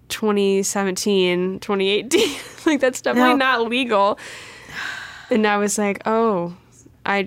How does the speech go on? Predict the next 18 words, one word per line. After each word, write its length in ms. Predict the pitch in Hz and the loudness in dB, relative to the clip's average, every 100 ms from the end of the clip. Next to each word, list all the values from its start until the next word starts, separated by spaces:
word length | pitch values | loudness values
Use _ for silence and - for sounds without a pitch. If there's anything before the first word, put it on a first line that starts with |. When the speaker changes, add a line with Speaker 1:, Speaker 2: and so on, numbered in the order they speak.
| - | -4
Speaker 1:
kinda 260 | - 214 208 | -2 0 2
just, 300 | 208 - - | 0 -2 -4
I 60 | |
was 160 | 208 196 | -4 -2
like, 140 | 202 | -4
"I'm 80 | 202 | -2
not 160 | 208 202 | -2 -2
gonna 160 | 185 | -2
say 180 | 175 - | -4 -4
anything 380 | 170 170 175 170 | -4 -4 -4 -8
'cause 160 | 180 185 | -8 -4
I 120 | 180 | -2
don't 200 | 185 170 | -2 -2
even 340 | 175 165 165 - | -2 -2 -6 -6
wanna, 200 | 160 160 | -6 -4
like, 220 | 165 - _ 165 | -4 -6 _ -12
Speaker 2:
Ugh. 140 | 156 - | -10 -4
Speaker 1:
engage." 640 | 190 185 175 175 180 - | -4 0 0 0 -2 -4